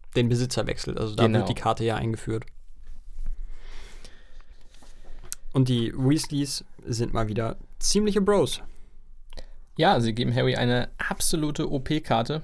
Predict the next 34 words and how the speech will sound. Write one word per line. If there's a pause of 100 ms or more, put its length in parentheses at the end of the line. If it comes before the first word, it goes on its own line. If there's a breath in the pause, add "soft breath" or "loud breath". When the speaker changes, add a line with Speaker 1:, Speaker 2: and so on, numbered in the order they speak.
Speaker 2:
eins
der
mächtigsten
Artefakte,
was
es
gibt. (220)
Speaker 1:
Ja. (100)
Speaker 2:
Und
eins
der
visuell
hübschesten. (720)
Speaker 1:
Auch
das, (180)
absolut. (600)
Und
Speaker 2:
Das
Speaker 1:
auch,
äh, (140)
ich
find
immer
noch
das
Intro, (480)
die (340)
hochwohlgeborenen
Herren
Moony,
Wurmschwanz,
Tatze
und
Krone,